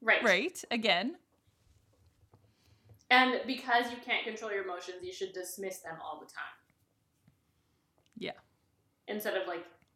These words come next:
Speaker 2: Well
Speaker 1: learning to self-regulate.
Speaker 2: Yeah, yeah. Um, and then she, this is, this comes to the end of her letter. Like, "There's something different about these people.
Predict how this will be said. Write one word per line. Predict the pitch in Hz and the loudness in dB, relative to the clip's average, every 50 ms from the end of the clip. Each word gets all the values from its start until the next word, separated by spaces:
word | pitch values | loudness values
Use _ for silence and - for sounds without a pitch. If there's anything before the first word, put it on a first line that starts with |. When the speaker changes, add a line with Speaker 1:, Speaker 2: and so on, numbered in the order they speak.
| _ _ | _ _
Speaker 2:
Well | 240 233 214 202 | 0 2 4 4
Speaker 1:
learning | 202 202 190 190 185 185 190 | 4 4 2 0 -2 -4 -6
to | - 196 | -10 -14
self-regulate. | - - 180 170 170 - 160 151 151 151 147 127 - - - - - - - - _ _ _ _ _ _ _ _ _ _ _ _ _ _ _ _ _ _ _ _ _ _ _ _ _ - - _ _ _ _ _ _ _ - - | -8 -6 -4 -4 -4 -6 -8 -10 -10 -10 -10 -12 -14 -14 -16 -18 -20 -20 -20 -20 _ _ _ _ _ _ _ _ _ _ _ _ _ _ _ _ _ _ _ _ _ _ _ _ _ -20 -20 _ _ _ _ _ _ _ -8 -2
Speaker 2:
Yeah, | 269 254 240 247 226 214 - - 190 - | 0 2 4 6 4 4 2 0 -4 -4
yeah. | 196 185 175 160 156 170 180 - - _ _ _ _ _ _ _ _ _ _ _ - - _ _ _ _ _ _ _ _ _ _ _ _ _ _ _ _ _ _ _ _ | 0 2 2 4 2 0 -2 -6 -12 _ _ _ _ _ _ _ _ _ _ _ -20 -20 _ _ _ _ _ _ _ _ _ _ _ _ _ _ _ _ _ _ _ _
Um, | 214 214 208 196 185 180 175 170 185 180 - _ _ _ _ _ _ _ _ | -2 0 0 0 0 -2 -4 -6 -8 -10 -12 _ _ _ _ _ _ _ _
and | 208 233 247 | 0 2 4
then | 254 247 240 | 4 4 2
she, | - 269 247 240 233 208 - - _ _ _ _ | 0 0 0 -2 -2 -2 -6 -8 _ _ _ _
this | 190 226 226 - 240 | -4 -4 -2 -2 -4
is, | 233 214 220 | -6 -8 -4
this | 214 214 214 208 - | -4 -4 -4 -4 -4
comes | - 214 208 208 202 - | -4 -4 -4 -4 -6 -6
to | - 214 | -6 -6
the | 190 196 180 - | -4 -2 0 0
end | 175 180 190 190 180 - | 0 0 0 -2 -2 -2
of | - 170 165 | -2 -2 -2
her | 165 170 170 170 165 165 165 160 165 - | -6 -6 -4 -4 -4 -4 -4 -6 -8 -8
letter. | - 175 170 156 156 156 160 170 208 220 - _ _ _ - | -6 -4 -2 -2 -2 -2 -2 -2 -4 -6 -8 _ _ _ -20
Like, | - - - - - - - _ _ _ _ _ | -20 -20 -20 -20 -20 -20 -20 _ _ _ _ _
"There's | - 285 294 294 - | 0 0 0 2 2
something | - 453 440 440 - 392 349 233 | 2 2 2 2 -2 -2 -2 2
different | - 233 220 226 220 202 190 | 2 0 0 2 0 -2 0
about | 175 175 170 - - | 2 0 0 0 -4
these | 202 196 190 - - | -6 -6 -6 -6 -8
people. | - - 214 196 - 190 175 175 180 175 | -8 -8 -8 -4 0 0 2 2 0 -2